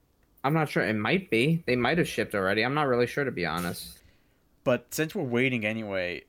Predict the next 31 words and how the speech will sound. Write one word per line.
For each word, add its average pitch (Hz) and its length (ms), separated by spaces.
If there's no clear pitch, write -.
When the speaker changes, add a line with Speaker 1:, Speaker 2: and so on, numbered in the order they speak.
Speaker 2:
uh, 101 420
if 160 220
you 180 140
ended 156 260
up 131 240
going 117 360
down 117 240
for 117 120
the 107 100
thirty 104 440
eighty 101 320
in 92 60
a 95 40
few 104 200
months, 95 400
would 110 140
you 120 100
go 139 260
for 135 140
the 110 80
reference, 110 580
like, 151 160
cooler, 160 340
or 120 160
would 113 140
you 107 120
go 110 340
for, - 140
like, 101 140
a, 101 220
a, 107 120